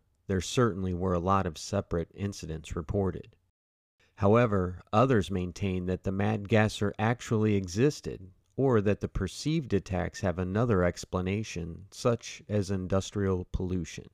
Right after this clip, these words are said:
Most contemporary descriptions of the Mad Gasser are based on the testimony of Mister and Missus Bert Kearney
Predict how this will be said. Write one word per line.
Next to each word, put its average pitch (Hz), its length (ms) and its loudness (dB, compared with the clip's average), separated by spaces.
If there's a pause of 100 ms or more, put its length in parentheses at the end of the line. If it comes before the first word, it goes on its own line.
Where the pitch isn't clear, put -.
(1000)
Most 139 320 6
contemporary 101 760 4
descriptions 92 680 0
of 82 160 -2
the 92 80 0
Mad 85 320 0
Gasser 90 480 2
are 95 60 2
based 92 340 0
on 98 140 0
the 92 80 -2
testimony 95 720 0
of 85 120 -4
Mister 113 420 0
and 95 140 0
Missus 98 340 -2
Bert 104 400 0
Kearney 95 540 0